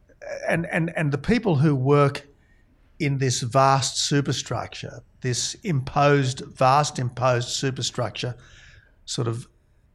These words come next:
servicing the bureaucracy one way or another, uh, they tend to be of the left, uh, whereas the more practical people who just want to get stuff done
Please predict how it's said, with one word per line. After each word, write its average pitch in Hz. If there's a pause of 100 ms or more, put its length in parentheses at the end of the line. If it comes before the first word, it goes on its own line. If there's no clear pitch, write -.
(100)
servicing 143
the 117
bureaucracy 120
one 117
way 113
or 104
another, 107 (1200)
uh, - (120)
they 160
tend 151
to 123
be 123
of 110
the 110
left, - (500)
uh, 117
whereas 117
the 120
more 110
practical 139
people -
who 117
just 113
want 113
to 107
get 117
stuff -
done 139